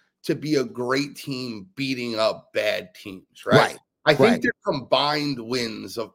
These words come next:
Speaker 1: all their teams that they have wins against is seven. So I wanna see the Miami Dolphins beat a good football team. It's also the Tyreek Hill, Patrick Mahomes revenge game
Speaker 2: Mm-hmm.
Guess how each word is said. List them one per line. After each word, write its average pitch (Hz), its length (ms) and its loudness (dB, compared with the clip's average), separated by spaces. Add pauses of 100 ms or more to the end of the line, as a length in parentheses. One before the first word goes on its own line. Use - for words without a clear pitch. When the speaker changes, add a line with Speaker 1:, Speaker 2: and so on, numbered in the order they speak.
(120)
Speaker 1:
all 151 280 10
their 160 200 2
teams 139 360 -4
that 117 140 -10
they 120 120 0
have 120 200 2
wins 131 300 -4
against 156 360 0 (320)
is - 120 -8
seven. - 520 -4 (880)
So 147 560 4 (840)
I 185 140 4
wanna 233 220 4
see 175 320 -6
the 143 120 -4
Miami 135 360 2
Dolphins 120 580 0
beat 117 260 -4
a 107 60 -4
good 120 340 -6
football 127 480 0
team. 123 380 -8 (280)
It's 107 140 -6
also 196 400 6
the 120 160 -4
Tyreek 147 640 0
Hill, 135 520 0 (340)
Patrick 147 540 -2
Mahomes 135 640 -2 (300)
revenge 139 720 2
game 104 280 4
Speaker 2:
Mm-hmm. 180 200 6